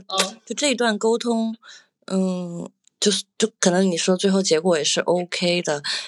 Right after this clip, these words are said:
Speaker 2: 感觉蛮像你在职场的感觉的，感觉像，像在对同事讲话，像在对下属。
Speaker 1: 对，但是，是的，就是
Speaker 2: 嗯。
Speaker 1: 我知道我这个，我，我，我这个是一个很讨厌的点，但是我一直在想怎么改呢？我，我，我就在想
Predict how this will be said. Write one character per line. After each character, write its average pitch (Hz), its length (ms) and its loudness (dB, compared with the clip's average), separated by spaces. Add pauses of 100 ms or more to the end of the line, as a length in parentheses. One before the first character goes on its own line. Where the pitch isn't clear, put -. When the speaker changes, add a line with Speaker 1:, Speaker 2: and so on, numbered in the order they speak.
(180)
Speaker 2:
感 175 160 2
觉 262 180 2
蛮 147 260 0
像 220 300 2
你 165 260 -2
在 185 220 0
职 185 200 -6
场 190 300 -2
的 50 260 -4 (640)
感 139 220 -4
觉 135 160 -2
的， 135 160 -10 (140)
感 160 100 0
觉 190 100 6
像， 214 160 2 (240)
像 233 160 6
在 208 120 2
对 208 120 2
同 190 200 -2
事 208 160 -4
讲 180 180 -4
话， - 220 -12 (500)
像 214 120 0
在 196 80 4
对 196 100 0
下 202 220 2
属。 190 140 -6
Speaker 1:
对， 339 100 4 (140)
但 427 100 6
是， 381 160 2 (500)
是 294 220 0
的， 226 160 4
就 294 100 -4
是 302 140 2
Speaker 2:
嗯。 180 180 0
Speaker 1:
我 220 120 4
知 262 120 -2
道 339 140 4
我 185 80 0
这 196 80 -2
个， 226 180 0
我， 185 140 -4
我， 170 220 -6
我 175 120 -6
这 247 120 -4
个 254 100 0
是 247 120 0
一 - 20 2
个 226 80 0
很 196 100 -4
讨 139 240 -2
厌 175 100 0
的 180 80 0
点， 170 240 -4
但 294 120 2
是 302 100 0
我 202 100 4
一 254 60 0
直 254 80 -2
在 285 160 0
想 160 240 -2
怎 160 100 -16
么 196 100 -6
改 131 260 0
呢？ 139 120 -12
我， 170 60 -8
我， 214 280 2
我 208 80 4
就 254 120 -2
在 349 140 -2
想 - 340 0